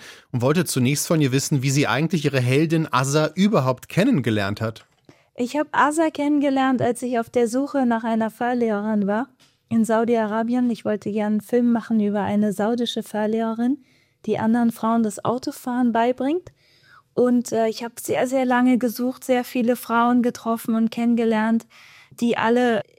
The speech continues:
Speaker 2: spannende Geschichten zu erzählen hatten, aber keiner konnte wirklich teilnehmen an diesem Film und keiner wollte dann vor die Kamera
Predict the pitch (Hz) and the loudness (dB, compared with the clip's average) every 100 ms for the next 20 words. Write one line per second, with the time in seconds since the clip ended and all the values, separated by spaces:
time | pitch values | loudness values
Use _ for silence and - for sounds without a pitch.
0 | - - 233 247 269 262 233 - 277 - | -12 -2 2 6 6 4 0 -4 -4 0
1 | 240 208 - - 240 226 220 226 254 254 | 0 0 -4 -2 0 0 -2 -2 0 0
2 | - 220 214 220 - - 233 240 247 240 | 0 -2 0 -2 -4 -4 2 2 2 0
3 | 240 226 226 226 226 233 - 233 226 233 | 0 0 0 -4 -4 -6 -6 -4 0 2
4 | 233 220 202 208 214 208 214 214 - 247 | 4 2 2 2 2 2 0 0 0 4
5 | 269 285 _ _ _ _ - 226 - 226 | 4 2 _ _ _ _ -2 -2 0 0
6 | 226 220 214 220 233 220 214 - 233 226 | 2 2 2 0 -2 0 -2 0 0 0
7 | 214 220 226 220 214 | 0 0 2 2 0